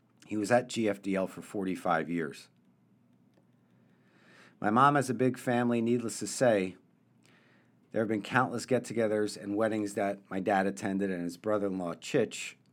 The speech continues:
Frank, knows before the reception or any party was over, he was getting sneak attacked with a kiss on the lips. Also,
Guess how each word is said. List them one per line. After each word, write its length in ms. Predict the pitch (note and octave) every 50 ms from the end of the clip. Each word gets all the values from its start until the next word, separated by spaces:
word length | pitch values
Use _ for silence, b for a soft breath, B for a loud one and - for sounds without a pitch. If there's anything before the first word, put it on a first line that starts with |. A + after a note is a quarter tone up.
| _ _ _ _ _
Frank, 540 | - - - F2 D#2+ D2 D#2+ - - - - _ _ _ _ _ B B B B B B B B B B B
knows 340 | A2 A#2 A#2 A#2 A#2 G2 -
before 400 | - A2 - - B2 A#2 A2+ G#2+
the 320 | G#2 G#2 G2+ G2 F#2 F#2+ -
reception 560 | - F2 - - D#3 C3 B2 - - - G#2+
or 80 | G2 G2
any 140 | F#2+ F#2 F2+
party 280 | - - C#3 C3+ A#2+
was 200 | G#2 F2+ E2+ E2+
over, 180 | G2 F#2+ F#2 G2+
he 140 | F#2 F2+ G2
was 120 | F#2 F2+
getting 240 | - G#2 F2+ F2+ F2+
sneak 300 | - - A#2 A2+ G2 -
attacked 400 | - - - E2+ D#2+ E2+ - -
with 100 | F#2 E2
a 40 | -
kiss 360 | - - - F2 E2+ - -
on 140 | F#2 E2 E2+
the 60 | D#2+
lips. 320 | D#2+ D#2+ - - - -
Also, 520 | A#2+ B2 C3 B2+ - C3+ A2+ G#2 G2+ G2